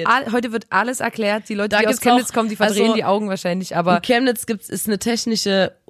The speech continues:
Speaker 2: Universität und es gibt diesen Spruch, ähm, den ich, ich finde den nicht gut,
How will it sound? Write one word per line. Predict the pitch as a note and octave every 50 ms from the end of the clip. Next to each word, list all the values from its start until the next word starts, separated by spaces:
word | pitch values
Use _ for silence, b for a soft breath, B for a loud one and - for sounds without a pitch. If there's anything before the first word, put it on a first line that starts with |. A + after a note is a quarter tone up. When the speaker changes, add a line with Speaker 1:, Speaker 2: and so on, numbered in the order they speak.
| _ - - - _
Speaker 2:
Universität | - - F#3+ G#3+ G3+ F#3+ F#3 G3+ F3 G3 F#3 - - A3 G#3+ -
und | - F#3 F3+
es | E3 - -
gibt | A3 F#3+ - _ -
diesen | G3 F3 E3+ G3
Spruch, | F3+ - - - G#3+ A3 - - -
ähm, | - E3+ E3+ F3 E3+ F#3 F#3 F#3 - _ _
den | - F3+ F#3+ F#3 -
ich, | G3 - - - b b b b b
ich | _ G3+ -
finde | - A#3+ B3 B3 B3+
den | G#3 A3+ A3+
nicht | A#3 C4 D#4 - - -
gut, | - C4 C#4+ E4 - -